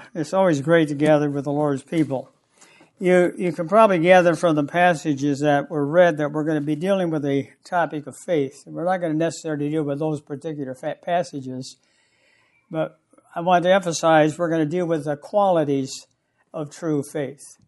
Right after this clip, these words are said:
And you may be thinking, "Well, is he questioning the quality of the faith of the people here?" No,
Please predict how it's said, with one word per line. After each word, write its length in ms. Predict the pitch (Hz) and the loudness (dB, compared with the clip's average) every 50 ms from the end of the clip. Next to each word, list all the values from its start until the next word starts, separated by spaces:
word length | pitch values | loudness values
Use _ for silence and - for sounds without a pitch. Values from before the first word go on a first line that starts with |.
| _ _ _ _ _ _ _ _ _ _ _ - | _ _ _ _ _ _ _ _ _ _ _ -10
And 100 | 151 165 | -6 -4
you 80 | 180 | -2
may 120 | 180 175 170 | -2 -2 -2
be 120 | 170 170 | -2 -4
thinking, 320 | 156 - 190 180 165 165 | -4 -2 -2 0 0 0
"Well, 260 | 160 160 165 160 - - - | 0 0 0 0 0 -4 -8
is 140 | 170 156 - | -12 -6 -4
he 140 | 202 214 | -4 -4
questioning 800 | 208 - - 202 185 - - - 202 185 190 190 190 185 175 139 - - | -4 0 2 2 2 2 -2 -10 -8 -6 -6 -4 -4 -4 -6 -8 -10 -14
the 80 | 160 | -16
quality 600 | - _ 180 175 170 175 175 170 160 165 160 156 | -10 _ 2 6 6 6 6 4 2 0 0 0
of 160 | 151 147 139 | 0 -2 -4
the 80 | 143 139 | -8 -12
faith 340 | - - 170 165 160 - - | -8 -6 -6 -6 -6 -8 -12
of 80 | 156 | -16
the 80 | 156 147 | -16 -16
people 380 | - - 165 160 151 165 165 147 | -12 -10 -10 -10 -8 -8 -8 -4
here?" 400 | 151 151 151 160 170 165 165 _ _ _ _ _ _ _ _ _ _ _ _ _ _ - | -2 -2 -2 -2 -2 -4 -8 _ _ _ _ _ _ _ _ _ _ _ _ _ _ -10
No, 480 | 170 160 156 156 175 185 185 - _ | -4 -2 0 2 2 2 0 -2 _